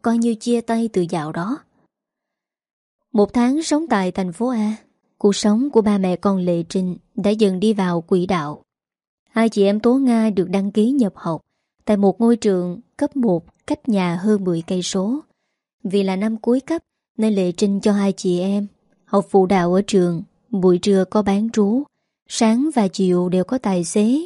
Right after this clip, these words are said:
đưa rước hàng ngày. Người giúp việc và tài xế riêng Lệ Trinh đều tay toàn người mới. Cô vốn dĩ không để ý tới chuyện này, tất cả là do Trung Kiên đã lên tiếng nhắc nhở.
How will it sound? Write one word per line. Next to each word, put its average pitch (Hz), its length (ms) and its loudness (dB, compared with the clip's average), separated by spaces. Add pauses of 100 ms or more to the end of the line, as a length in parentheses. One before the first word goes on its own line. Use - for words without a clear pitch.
đưa 190 240 4
rước 247 300 2
hàng 180 320 -4
ngày. 165 320 -8 (640)
Người 208 220 2
giúp 285 180 -2
việc 202 180 4
và 196 120 0
tài 190 260 -2
xế 233 200 2
riêng 226 320 2
Lệ 185 240 0
Trinh 196 260 -2 (340)
đều 196 240 2
tay 233 180 0
toàn 185 340 0
người 175 180 -2
mới. 202 340 -2 (520)
Cô 202 140 0
vốn 214 260 2
dĩ 180 360 0
không 196 180 -2
để 180 160 0
ý 208 200 2
tới 302 160 -2
chuyện 175 320 -2
này, 165 240 -6 (480)
tất 349 180 0
cả 190 200 2
là 208 120 0
do 202 200 0
Trung 202 280 -2
Kiên 202 220 0
đã 185 100 -2
lên 180 260 -2
tiếng 196 240 -2
nhắc 269 200 0
nhở. 170 280 -4